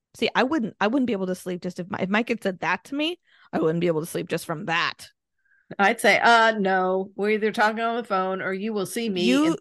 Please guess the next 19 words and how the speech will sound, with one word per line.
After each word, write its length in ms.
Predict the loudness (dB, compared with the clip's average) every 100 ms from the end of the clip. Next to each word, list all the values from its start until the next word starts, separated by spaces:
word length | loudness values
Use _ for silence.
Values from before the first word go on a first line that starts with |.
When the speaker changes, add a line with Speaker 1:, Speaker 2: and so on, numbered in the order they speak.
| _
Speaker 2:
five 260 | 0 0 2
hours." 480 | 0 -2 -6 -10 -14 0
Speaker 1:
if 200 | 2 2
you're 180 | 2 2
driving 520 | 2 4 4 0 -4
from 240 | -6 -8
Kim's 280 | -6 -8 -8
house 300 | -6 -6 -8
now, 520 | -8 -6 -4 -2 -4 -6
you 140 | -8
can 140 | -8 -4
talk 260 | -2 -2
to 80 | -4
me 100 | -4
on 120 | -4 -4
the 80 | -6
way 180 | -6
home. 560 | -6 -2 -2 -2 -6 -8 -14 -16
Speaker 2:
<laughs> 80 | -14